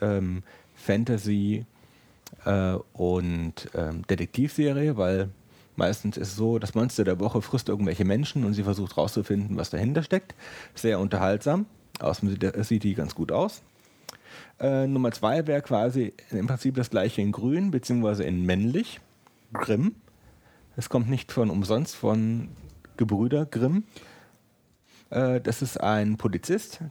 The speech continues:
der, äh, irgendwann feststellt, er ist ein sogenannter Grimm. Das heißt, äh,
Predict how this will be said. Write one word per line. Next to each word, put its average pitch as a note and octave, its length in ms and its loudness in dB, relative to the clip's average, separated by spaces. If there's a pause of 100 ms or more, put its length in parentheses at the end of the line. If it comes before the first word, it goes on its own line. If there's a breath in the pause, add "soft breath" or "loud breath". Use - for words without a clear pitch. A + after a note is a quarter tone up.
(120)
der, A2 400 2
äh, G2+ 300 2
irgendwann C3 300 2
feststellt, C#3 520 0
er G#2 200 2
ist B2+ 120 -4
ein G#2+ 140 0
sogenannter A2 520 0
Grimm. D3+ 360 0 (340 loud breath)
Das A#2+ 200 0
heißt, C#3+ 420 0
äh, B2 240 2